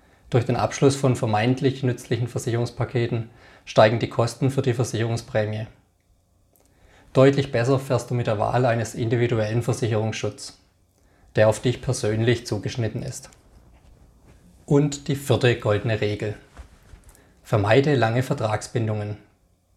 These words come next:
Je kürzer die Laufzeit eines Vertrages, desto besser für dich. Versicherungen sollten zeitlich so knapp wie möglich abgeschlossen werden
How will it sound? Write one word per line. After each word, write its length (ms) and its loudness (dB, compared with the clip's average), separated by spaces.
Je 120 4
kürzer 360 2
die 80 4
Laufzeit 460 2
eines 200 0
Vertrages, 680 -2
desto 260 -4
besser 260 -2
für 120 -6
dich. 320 -10
Versicherungen 680 2
sollten 400 0
zeitlich 520 -2
so 80 -4
knapp 320 -2
wie 60 4
möglich 360 0
abgeschlossen 540 -4
werden 300 -2